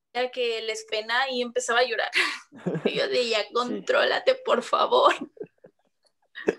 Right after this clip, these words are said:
Speaker 2: <laughs>
Speaker 1: Pero sí.
Speaker 2: Ajá.
Speaker 1: Y bueno, desde ahí yo creo que el pánico escénico lo perdí y diario o,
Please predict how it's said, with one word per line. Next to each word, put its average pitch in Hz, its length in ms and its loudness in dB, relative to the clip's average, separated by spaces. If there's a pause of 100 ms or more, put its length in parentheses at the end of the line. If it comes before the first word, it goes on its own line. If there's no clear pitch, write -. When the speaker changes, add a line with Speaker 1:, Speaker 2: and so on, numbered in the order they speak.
(260)
Speaker 2:
<laughs> 220 300 -6
Speaker 1:
Pero 214 260 8
sí. 208 380 6 (420)
Speaker 2:
Ajá. 233 100 -2
Speaker 1:
Y 214 240 2
bueno, 208 440 4 (2000)
desde 220 420 6
ahí 226 300 4
yo 254 140 4
creo 240 200 0
que 208 600 -6
el 196 260 -6
pánico 208 380 0
escénico 196 560 -2
lo 180 220 -4
perdí 202 460 -2 (460)
y 185 760 0
diario 240 680 8
o, 180 880 -2